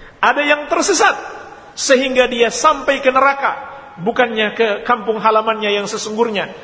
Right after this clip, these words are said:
yaitu surga. Jadi jemaah sekalian, kehidupan kita di dunia ini adalah kehidupan yang sangat sementara. Demikian pula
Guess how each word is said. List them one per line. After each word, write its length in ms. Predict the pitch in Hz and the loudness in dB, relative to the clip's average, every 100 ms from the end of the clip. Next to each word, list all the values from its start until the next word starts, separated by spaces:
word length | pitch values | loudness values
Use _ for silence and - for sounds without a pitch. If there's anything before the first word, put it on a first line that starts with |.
| - - | -20 0
yaitu 320 | 196 190 196 | 2 2 0
surga. 400 | 196 180 156 127 - - - - - - | -2 0 -2 -4 -10 -18 -20 -20 -20 -2
Jadi 240 | 190 233 214 | 2 2 2
jemaah 240 | 214 196 | 0 -2
sekalian, 400 | - 196 185 160 - - - - - - - - | -2 0 0 -2 -10 -18 -20 -20 -20 -20 -20 0
kehidupan 400 | 220 254 262 240 | 2 2 2 2
kita 240 | 226 226 | 2 0
di 80 | 220 | 0
dunia 240 | 220 208 196 | -2 -2 -2
ini 160 | 196 | -2
adalah 160 | 214 262 | 0 0
kehidupan 480 | 285 277 320 302 294 | 0 0 2 0 0
yang 160 | 285 | -2
sangat 320 | 277 339 359 | -2 -2 -2
sementara. 640 | 349 330 302 269 214 151 - - - - - - - | -4 -6 0 2 2 -4 -10 -18 -20 -20 -20 -20 -20
Demikian 560 | - 262 285 294 294 285 | -2 0 2 2 0 2
pula 480 | 392 302 - - | 2 2 0 -10